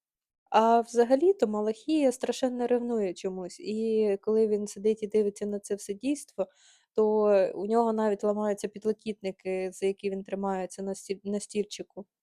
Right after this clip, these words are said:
І я взагалі не поняла, чому він, е, так сильно приревнував, д-, е, враховуючи, що вони із Вульфом сплять уже дуже багато років, ще аж там із підліткового їхнього віку,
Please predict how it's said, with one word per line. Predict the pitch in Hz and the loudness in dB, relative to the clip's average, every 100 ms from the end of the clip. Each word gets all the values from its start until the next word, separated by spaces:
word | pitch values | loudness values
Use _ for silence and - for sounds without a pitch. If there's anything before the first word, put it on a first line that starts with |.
| _ _ - | _ _ -10
І | 220 220 220 226 | -4 -2 0 2
я | 220 226 | 4 4
взагалі | 220 226 214 214 | 2 0 0 0
не | 208 | 0
поняла, | 220 214 208 208 | -2 0 0 -2
чому | 202 208 214 208 | -4 -6 -4 -2
він, | 208 202 185 - | -2 -4 -8 -6
е, | 202 196 196 | -4 -4 -2
так | 208 - | -2 0
сильно | 208 208 202 | -2 -2 -4
приревнував, | 208 202 202 208 202 220 254 226 | -2 -2 -2 -4 0 2 2 0
д-, | 190 | -6
е, | 180 196 190 185 | -6 -4 -4 -4
враховуючи, | 196 190 208 202 196 - 196 | -6 -2 0 2 0 -2 -6
що | - 196 | -4 -2
вони | 202 | -2
із | 190 202 185 | -2 -4 -4
Вульфом | 190 202 - 190 185 _ - _ | -4 -4 -2 -4 -4 _ -20 _
сплять | - - 226 208 202 | -12 -2 2 2 2
уже | - 202 190 202 190 185 175 - | 0 0 2 4 4 2 -2 -6
дуже | 220 202 185 | -4 -2 0
багато | 196 196 190 196 | 2 0 0 4
років, | 262 277 202 | 4 4 -4
ще | - 202 190 | 0 0 0
аж | - | -2
там | - 190 190 | -4 -4 -4
із | - | -6
підліткового | 208 196 190 - 196 190 196 | -6 -6 -8 -4 -4 -2 -2
їхнього | 196 196 - 190 185 | -2 -4 -6 -6 -6
віку, | 196 277 277 185 | -2 -4 -2 -6